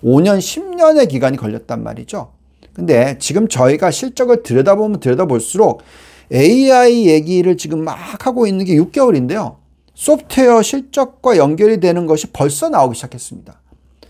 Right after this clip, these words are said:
그러니까 옛날에 오 년 걸렸던 게 지금은 그거의 십 분의 일밖에 안 걸린다.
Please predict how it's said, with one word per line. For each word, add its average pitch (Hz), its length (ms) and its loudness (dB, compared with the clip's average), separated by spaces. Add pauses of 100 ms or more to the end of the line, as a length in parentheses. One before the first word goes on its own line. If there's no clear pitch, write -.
(120)
그러니까 143 260 -2 (260)
옛날에 208 580 4
오 151 200 4
년 202 200 -2
걸렸던 135 480 -4
게 160 320 -6
지금은 135 640 -6
그거의 131 640 -2 (260)
십 - 320 -8
분의 262 260 0
일밖에 208 380 2
안 139 120 2
걸린다. 117 640 0